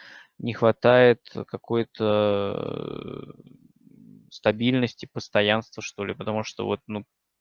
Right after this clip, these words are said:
первый тайм команда Хазенхютля провела отлично, э, здорово, м, там создавала моменты с определённой периодичностью, в целом достаточно хорошо прессинговала эффективно,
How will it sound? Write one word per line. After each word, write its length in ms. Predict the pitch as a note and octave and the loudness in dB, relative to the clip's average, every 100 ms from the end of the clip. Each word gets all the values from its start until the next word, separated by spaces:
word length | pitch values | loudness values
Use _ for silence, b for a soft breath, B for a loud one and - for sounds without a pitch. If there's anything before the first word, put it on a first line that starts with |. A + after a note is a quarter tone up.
| _ | _
первый 300 | - A#2+ A2 | 2 4 4
тайм 520 | G#2+ G#2 G2 F#2 F2 - | 2 2 0 -2 -8 -6
команда 320 | - G#2 G2+ | -4 -2 -2
Хазенхютля 680 | - G2+ G2 - G2+ F#2+ F#2 _ _ | 0 0 0 -6 -6 -6 -10 _ _
провела 540 | - G2+ G2 G2 F#2+ - B B B | -6 -2 2 4 4 0 B B B
отлично, 680 | - G#2 C3 F#3+ - F3+ F3 B B B B B | -2 0 4 4 2 2 0 B B B B B
э, 300 | - G#2 G#2 G#2+ | -6 -2 0 -2
здорово, 1200 | A#2 B2 A#2+ A2+ G#2+ G#2 G2+ G2+ G2 F#2+ G2 - - | 0 6 8 8 8 8 8 8 6 4 0 -4 -10
м, 420 | - - - - - - | -14 -16 -16 -18 -20 -10
там 260 | G2+ G2+ F#2+ | -8 -8 -10
создавала 500 | - A2 A2 A2+ G#2 | -10 0 4 6 6
моменты 440 | G2+ A#2+ G#3+ G3+ F#3+ | 4 4 4 4 -2
с 100 | - | -4
определённой 380 | C3 C#3 C3+ | 0 4 4
периодичностью, 720 | A#2+ B2 B2+ B2 - A2 - A2 | 6 4 4 0 -2 -8 -8 -14
в 40 | |
целом 1120 | - B2 A2+ G#2+ G#2 G2+ G2+ G2 F#2+ - - | 4 6 6 4 0 -4 -6 -10 -14 -18 -8
достаточно 560 | A#2 - A#2+ A2 - G2+ | -6 0 2 2 -2 -8
хорошо 400 | - G#2+ - A2 | 0 0 2 -4
прессинговала 720 | - - G#2+ G#2+ D#3+ A3 F#3+ | -4 -8 0 4 8 8 6
эффективно, 600 | - - - D#3+ D3 C#3 | 2 -14 -2 0 2 0